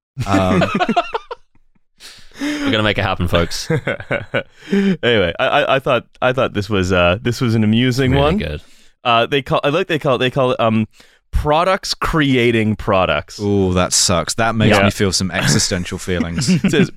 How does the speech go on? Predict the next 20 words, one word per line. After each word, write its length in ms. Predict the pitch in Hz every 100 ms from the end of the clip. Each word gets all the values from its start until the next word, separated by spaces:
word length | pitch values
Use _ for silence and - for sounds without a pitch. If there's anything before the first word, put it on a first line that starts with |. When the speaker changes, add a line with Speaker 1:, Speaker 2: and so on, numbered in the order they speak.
| - 127 -
Speaker 3:
"We 140 | 151 196
differentiate 640 | 220 208 156 165 156 131
ourselves 360 | 117 - 113 113
by 100 | 117
offering 380 | 110 131 160 139
our 80 |
customers 440 | 127 117 - 117 101
real-time 480 | 107 143 - 135 123
synthetic 480 | - 104 131 170 -
organic 380 | 107 113 170
parodies 400 | - 120 107 107
seamlessly 400 | - 123 139 -
integrated 380 | 127 120 101 95
into 140 | 95 98
their 160 | -
idea 320 | 95 104 165 -
and 120 | 131
product 260 | 127 113 110
development." 440 | 101 95 76 71 - _ _ _ _ -
Um, 300 | 113 107 104